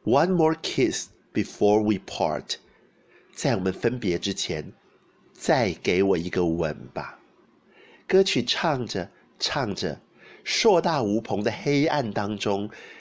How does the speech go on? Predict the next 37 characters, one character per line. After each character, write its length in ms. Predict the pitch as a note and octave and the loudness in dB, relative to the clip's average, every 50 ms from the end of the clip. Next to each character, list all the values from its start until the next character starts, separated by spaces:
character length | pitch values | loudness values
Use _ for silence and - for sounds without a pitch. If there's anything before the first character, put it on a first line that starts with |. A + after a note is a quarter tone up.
| - _ - | -20 _ -6
飘 440 | - - - - C#3 B2+ C3 C3 | -6 -2 0 0 2 2 4 2
出 280 | C3 - - - B2+ B2 | 2 2 0 2 2 4
了 180 | B2 G#2 F2+ - - - - - | 4 2 0 -2 -8 -20 -18 -16
三 360 | - - - - D3 C#3+ C#3+ | -14 -4 0 2 2 2 2
十 200 | C#3 - - A#2 | 2 0 0 0
年、 280 | G#2+ G#2 G2 F#2+ F#2+ - - - - - | 0 0 0 0 0 -4 -8 -16 -10 -4
五 200 | - A#2 G2+ F#2+ | 0 0 2 2
十 240 | F2+ - - - G#2+ | 2 0 0 0 0
年、 280 | A2+ A#2+ G#2+ G2+ G#2 - - - _ - | 0 2 0 0 0 -2 -6 -14 _ -6
七 380 | - - - - - E3 D#3+ D#3 | -4 -4 -2 -2 0 0 0 0
十 200 | C#3+ - - A#2 | 0 0 -2 0
年 240 | A2 G#2 F#2+ F#2+ | 0 0 0 -2
前 280 | G#2 - - F#2 E2+ F2+ | -2 -4 -4 -4 -4 -2
的 160 | F#2 G2 - - - - - _ | -2 -2 -4 -4 -10 -20 -12 _
那 200 | - C#3+ C#3 C3 | -2 0 0 0
个 240 | B2 - F#2+ D#2+ - - - - _ - | 0 -2 -4 -4 -6 -10 -20 -20 _ -10
他 240 | - - C3 B2+ B2 - | -6 -4 -4 -4 -4 -6
记 280 | - - - D#3+ C#3+ A2+ - | -8 -6 -2 -2 -2 -2 -2
忆 140 | B2 A#2 G2 | -2 -2 -2
中 260 | - - G#2 F#2+ G2 | -2 -2 -4 -2 -2
的 100 | F#2+ E2 | -4 -6
自 260 | - - - - F2 D2 - | -6 -8 -10 -10 -10 -10 -10
己， 200 | - - - - - - - - - - - - - - - - - - - - - - | -12 -14 -14 -14 -16 -20 -20 -20 -20 -20 -20 -20 -20 -20 -20 -20 -20 -20 -20 -20 -10 -2
如 140 | - A#2 B2 | 2 2 2
此 180 | B2+ B2+ - A2+ | 2 0 -2 -2
的 100 | - F2+ | -2 -2
青 360 | - - - - C3 C3 C3 | -2 -2 -2 0 0 -2 -2
春 200 | - - B2+ B2+ | -2 0 0 0
美 300 | B2+ B2+ A#2 F#2+ D#2 D2+ | 0 -2 -2 -4 -4 -4
丽， 320 | D#2+ F2+ A2 F#2+ E2+ D#2+ - - - - - - - | -4 -2 -2 -2 -4 -6 -10 -14 -18 -20 -20 -16 -4
如 200 | - A2+ B2+ D#3+ | -2 0 2 2
此 240 | F3+ - - - F2+ | 0 -2 -4 -6 -4
的 260 | - F2+ D#2+ D2+ - - - _ _ - - - - - - | -2 -2 -2 -4 -6 -10 -20 _ _ -20 -20 -20 -20 -14 -8
娇 420 | - - - C#3 B2 B2 B2 B2 | -4 0 0 2 2 2 2 2
艳 320 | B2 B2 B2+ A#2+ G#2 F#2+ F2 | 2 2 2 2 2 0 -2
欲 280 | F2 - G2+ F#2+ F2 | -4 -4 -2 -2 -2
滴。 400 | D#2+ - - F#2 E2+ E2+ E2+ - | -4 -6 -6 -6 -6 -6 -10 -12